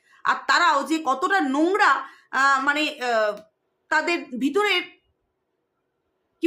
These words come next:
বলবো, তাদের নিজের পরিচয়টা তারা দিয়েছে। আজকে এই ডাইনি,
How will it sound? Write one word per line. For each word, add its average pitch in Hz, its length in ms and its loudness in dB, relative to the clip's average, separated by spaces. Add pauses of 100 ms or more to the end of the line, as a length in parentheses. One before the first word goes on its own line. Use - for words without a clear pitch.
বলবো, 302 260 0
তাদের 311 180 0 (100)
নিজের 349 180 0 (100)
পরিচয়টা 392 420 0
তারা 294 260 -2
দিয়েছে। 202 260 -8 (1080)
আজকে 339 300 -2 (540)
এই 392 80 0 (260)
ডাইনি, 311 360 -2